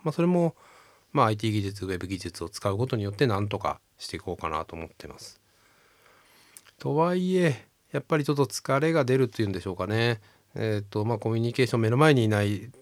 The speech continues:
うん、人とのコミュニケーションってやっぱりすごく疲れるし、まあ、そういうところをすごくどういうふうにしていったらいいのか、また会えない寂しさじゃないんですけどね、まあ、なんかそういうのも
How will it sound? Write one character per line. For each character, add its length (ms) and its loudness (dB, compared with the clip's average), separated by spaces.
う 40 -14
ん、 600 -4
人 200 -6
と 120 -4
の 100 -4
コ 100 -4
ミ 80 2
ュ 40 2
ニ 60 0
ケ 120 -2
ー 20 2
シ 60 -8
ョ 60 -6
ン 20 -6
っ 20 -8
て 60 -6
や 80 -4
っ 60 -20
ぱ 100 0
り 80 2
す 140 -2
ご 120 4
く 100 -8
疲 300 -2
れ 140 -2
る 140 -8
し、 640 -10
ま 120 -2
あ、 40 -2
そ 180 -2
う 60 2
い 40 0
う 60 -2
と 120 0
こ 100 4
ろ 120 6
を 60 -2
す 120 -8
ご 160 2
く 140 -2
ど 160 4
う 60 8
い 40 6
う 40 4
ふ 80 -2
う 60 0
に 120 -4
し 60 -6
て 100 -4
い 40 -4
っ 20 -16
た 100 -6
ら 80 -6
い 20 -4
い 40 -10
の 60 -16
か、 180 -14
ま 140 -4
た 160 -2
会 140 0
え 40 2
な 140 2
い 60 -2
寂 320 -6
し 80 -4
さ 180 -2
じ 80 -2
ゃ 60 0
な 100 -2
い 60 -8
ん 40 -10
で 60 -12
す 100 -10
け 100 -12
ど 60 -18
ね、 220 -10
ま 120 -8
あ、 20 -8
な 60 -8
ん 40 -10
か 100 -12
そ 140 -4
う 60 -2
い 80 -2
う 80 0
の 80 -2
も 220 -8